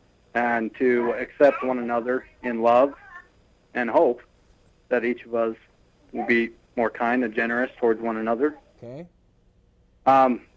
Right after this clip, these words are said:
Speaker 1: pretty much, brother, I just want you to know that we do care about you.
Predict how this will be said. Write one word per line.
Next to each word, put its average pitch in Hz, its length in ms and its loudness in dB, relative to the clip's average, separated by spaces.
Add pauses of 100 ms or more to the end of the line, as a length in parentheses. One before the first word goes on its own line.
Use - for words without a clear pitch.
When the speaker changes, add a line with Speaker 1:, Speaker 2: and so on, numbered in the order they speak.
(220)
Speaker 1:
pretty 180 140 6
much, 175 260 2
brother, 143 360 6
I 139 100 2
just 143 220 -2 (420)
want 147 280 2
you 143 60 -4
to 139 60 0
know 156 260 4
that 120 220 -2 (580)
we 110 100 -6
do 147 140 2
care 143 220 4
about 127 360 -4
you. 147 220 -4